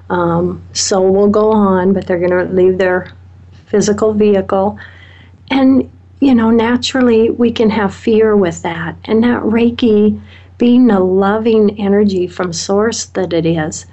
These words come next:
it really helps them with their fear. And that's just a beautiful thing. So it covers so much. And you're right, you can do so much in offering relief to people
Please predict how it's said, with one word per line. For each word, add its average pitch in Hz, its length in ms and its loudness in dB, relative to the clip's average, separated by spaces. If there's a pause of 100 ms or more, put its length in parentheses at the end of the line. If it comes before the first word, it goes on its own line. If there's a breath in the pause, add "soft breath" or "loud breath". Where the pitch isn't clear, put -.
(280 soft breath)
it 262 140 -2
really 285 280 2
helps 254 440 -6
them 208 260 2
with 214 200 0
their 214 180 0
fear. 220 720 -2 (320)
And 196 680 2
that's 226 240 -4
just 247 180 -2
a 214 60 0
beautiful 214 420 0
thing. 214 460 0
So 196 320 -4
it 190 180 -4
covers 214 420 -4
so 190 140 -2
much. 190 600 -4
And 170 300 -2 (540 loud breath)
you're 233 140 2
right, 220 280 0
you 254 160 2
can 262 180 2
do 220 140 2
so 240 320 -2
much 240 400 0
in 214 220 0
offering 202 880 -2 (500 soft breath)
relief 208 720 0 (300)
to 233 120 -4
people 196 640 -6